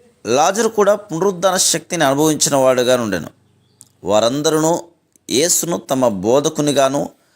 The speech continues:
ప్రభువుగాను సృష్టికర్తగాను అంగీకరించి, "నీవే ఆరాధనకు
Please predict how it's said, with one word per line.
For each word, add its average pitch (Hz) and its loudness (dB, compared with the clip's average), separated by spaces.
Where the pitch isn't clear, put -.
ప్రభువుగాను 147 2
సృష్టికర్తగాను 151 -2
అంగీకరించి, 107 -4
"నీవే 185 0
ఆరాధనకు 165 2